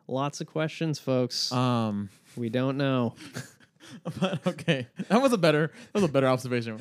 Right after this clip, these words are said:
Speaker 2: Why was there a
Speaker 1: <laughs>
Speaker 2: station with cockroaches for, like,
Speaker 1: <laughs>
Speaker 2: for, like, seventeen years or eighteen years, whatever
Speaker 1: Yeah,
Speaker 2: the time
Speaker 1: straight
Speaker 2: was?
Speaker 1: up.
Speaker 2: Um, so we get to the ending. Oh, oh. I like my other thing, though, was I felt like the only twist that actually I didn't see coming, 'cause I feel
Speaker 1: Yeah.
Speaker 2: like the whole movie is very predictable.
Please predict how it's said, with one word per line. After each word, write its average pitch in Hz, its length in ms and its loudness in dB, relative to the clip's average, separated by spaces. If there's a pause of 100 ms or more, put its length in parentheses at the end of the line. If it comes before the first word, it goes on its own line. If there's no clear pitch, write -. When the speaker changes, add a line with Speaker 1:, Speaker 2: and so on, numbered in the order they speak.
(120)
Speaker 2:
Why 131 180 4
was 165 180 4
there 170 120 6
a 165 80 6
Speaker 1:
<laughs> - 0 -
Speaker 2:
station 147 440 -2
with 147 100 -6
cockroaches 131 540 -6
for, 175 180 -4
like, 135 140 2
Speaker 1:
<laughs> 180 320 -6
Speaker 2:
for, 170 80 -2
like, 156 140 2 (460)
seventeen 160 640 0
years 135 280 -4
or 135 80 -6
eighteen 147 360 -6
years, 165 120 4
whatever 320 200 6
Speaker 1:
Yeah, 311 60 0
Speaker 2:
the 240 80 -2
time 117 160 -2
Speaker 1:
straight 175 260 -2
Speaker 2:
was? 226 200 -2 (320)
Speaker 1:
up. 120 60 -4
Speaker 2:
Um, 107 640 -2 (1400)
so - 120 -16
we 120 60 -8
get 135 100 -6
to 139 60 -12
the 127 100 -10
ending. 95 260 -8
Oh, 123 100 -2
oh. 104 280 -2 (320)
I 110 80 -6
like 139 160 0
my 123 100 -2
other 117 100 0
thing, 113 200 -6
though, 98 120 -6
was 98 180 -8
I 110 100 -8
felt 127 160 -6
like 123 80 -6
the 117 180 -8
only 135 280 -6
twist - 400 -10
that 101 100 -10
actually 101 300 -10
I - 40 -8
didn't 110 200 -10
see 120 140 -10
coming, 92 380 -12
'cause 113 120 -6
I 127 40 -2
feel - 20 -2
Speaker 1:
Yeah. 123 60 -2
Speaker 2:
like 127 80 -4
the 110 60 -8
whole 117 100 -8
movie 117 160 -4
is 101 60 -8
very 101 160 -6
predictable. 90 500 -12